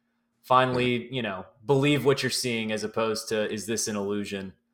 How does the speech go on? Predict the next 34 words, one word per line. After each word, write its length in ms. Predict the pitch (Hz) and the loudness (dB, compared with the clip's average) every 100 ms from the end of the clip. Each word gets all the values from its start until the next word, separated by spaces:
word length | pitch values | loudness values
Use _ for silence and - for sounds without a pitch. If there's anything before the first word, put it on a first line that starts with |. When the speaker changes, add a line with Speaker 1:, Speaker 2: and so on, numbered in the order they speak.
| _ _ _ - | _ _ _ -10
Speaker 1:
Um, 640 | 101 101 95 92 90 87 _ _ | -6 -6 -6 -10 -14 -18 _ _
but 100 | - | 0
yeah, 160 | 185 147 - - | 0 0 -4 -12
N 100 | 117 | -8
C 140 | 123 | -6
St-, 180 | - - | -6 -6
N 100 | 131 | -4
C 120 | 139 | 0
State 300 | 139 139 - | 2 2 2
looked 240 | 139 139 | -2 -2
more 720 | 131 127 151 139 120 139 139 - _ _ _ 123 | -4 -2 2 4 6 4 0 -14 _ _ _ -2
like 260 | 120 - | -2 -2
the 160 | 120 117 | -4 -2
number 320 | 120 120 117 | 0 0 -2
thirteen 560 | - 117 - - 113 107 | -2 -4 -4 -6 -4 -4
ranked 300 | 104 104 - | -4 -6 -6
team 200 | 107 104 | -6 -4
in 80 | |
the 60 | 101 | -6
country 560 | 104 104 101 101 101 98 | -4 -4 -4 -4 -4 -4
today 560 | - 104 151 110 104 101 | -2 4 6 6 4 0
than 180 | 101 101 | -4 -8
it 120 | 95 | -2
did 320 | 107 101 98 _ _ _ _ | -2 -2 -6 _ _ _ _
a 40 | 113 | -2
week 240 | 120 113 | 0 -2
ago. 400 | 101 104 92 90 _ _ _ _ - | -4 -4 -4 -10 _ _ _ _ -2
Um, 640 | 110 107 107 104 104 101 98 _ _ _ - | 2 4 4 2 2 -2 -8 _ _ _ -4
you 80 | 135 | 0
wanna 120 | 135 | 2
get 120 | 143 | 0
to 60 | 120 | 0
game 240 | 120 135 | -2 2
balls? 420 | 160 175 - - | 4 4 0 -12